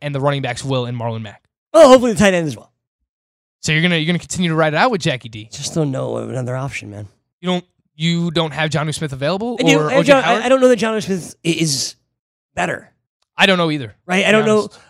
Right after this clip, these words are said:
Speaker 2: O J Howard's not available.
Speaker 1: But if you wanted to make that swap, I can't blame you.
Speaker 2: Well, sure, I agree. But it's not like a slam dunk, like, I have to do it, you know?
Speaker 1: That is
Speaker 2: I,
Speaker 1: fair.
Speaker 2: I, I think.
Speaker 1: That is
Speaker 2: I, you
Speaker 1: fair
Speaker 2: know.
Speaker 1: to say.
Speaker 2: Right. Um,
Speaker 1: Also, check to see if Jacob Hollister is available.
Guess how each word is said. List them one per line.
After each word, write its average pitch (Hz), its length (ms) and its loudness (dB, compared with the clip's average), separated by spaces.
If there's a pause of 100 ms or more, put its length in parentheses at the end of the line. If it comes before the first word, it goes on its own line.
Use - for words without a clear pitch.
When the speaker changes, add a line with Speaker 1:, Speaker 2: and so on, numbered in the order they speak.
(120)
Speaker 2:
O 214 60 4
J 214 100 2
Howard's 196 220 0
not 175 100 0
available. 139 200 0
Speaker 1:
But - 60 2
if 180 60 0
you 226 80 4
wanted 240 200 2
to 208 60 -6
make 220 140 0
that 190 140 0
swap, 196 300 0
I 170 40 -6
can't 156 220 -6
blame 156 220 -6
you. 113 60 -14 (120)
Speaker 2:
Well, 156 120 -6
sure, - 520 4
I 262 80 6
agree. 269 520 2 (180)
But 233 100 2
it's - 80 2
not 294 60 6
like 262 100 2
a 220 40 -2
slam 214 300 0
dunk, 175 220 2
like, 147 160 -4
I 147 80 -2
have 147 240 -2
to 151 100 -2
do 117 160 -6
it, - 160 -10
you 185 120 0
know? 190 220 -4 (800)
Speaker 1:
That 170 160 2
is 180 120 2
Speaker 2:
I, 202 60 2
Speaker 1:
fair. 262 200 2
Speaker 2:
I, 240 100 2
I 208 40 -2
think. 120 300 -14
Speaker 1:
That 160 220 -8
is 156 100 -4
Speaker 2:
I, - 40 -6
you 160 40 -10
Speaker 1:
fair 151 100 -2
Speaker 2:
know. 135 40 -4
Speaker 1:
to 127 60 -6
say. 107 220 -14 (180)
Speaker 2:
Right. 185 200 -4 (360)
Um, 196 400 2 (800)
Speaker 1:
Also, 233 240 4
check 240 220 -2
to 226 80 -8
see 240 200 -2
if 214 60 -2
Jacob 185 300 -4
Hollister 170 380 -2
is 147 100 -4
available. 113 400 -8